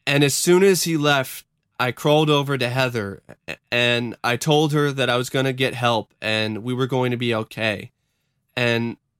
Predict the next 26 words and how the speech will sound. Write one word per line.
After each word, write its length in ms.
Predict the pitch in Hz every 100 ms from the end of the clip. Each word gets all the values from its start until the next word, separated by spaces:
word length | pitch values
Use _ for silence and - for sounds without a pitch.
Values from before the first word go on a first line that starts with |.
| -
what 240 | 127 151 170
I 100 | 147
saw 720 | - 151 147 123 113 104 123 _ _ _ _ _ _ _ _ _ _ _ -
haunts 440 | 147 147 131 -
me. 240 | 101 85 _ _ _ _ _ _ _ _ _ _ _ _ _ _ _ -
I, 360 | 135 131 127 _ _ _ -
I 120 | 135
can't 320 | - 170 180
get 180 | 165 156
the 80 | 135
picture 400 | - 151 - 139
out 180 | 131 135
of 60 |
my 160 | 127 117
head 640 | 120 143 156 120 101 110 _ _ _ _
that 200 | 127 131
someone 760 | - - 175 190 131 110 104 110 _ _ -
would 160 | 131 131
hurt 260 | 160 160
such 280 | - 147 135
a 80 | 135
gentle 460 | 120 139 135 131
person. 580 | 110 - 113 - - - _ _ _ _ _ _ _ _ _ _ _ _ _ _ _ _ _ -
I 100 | 190
can't 240 | 277 240 190
either. 320 | 220 127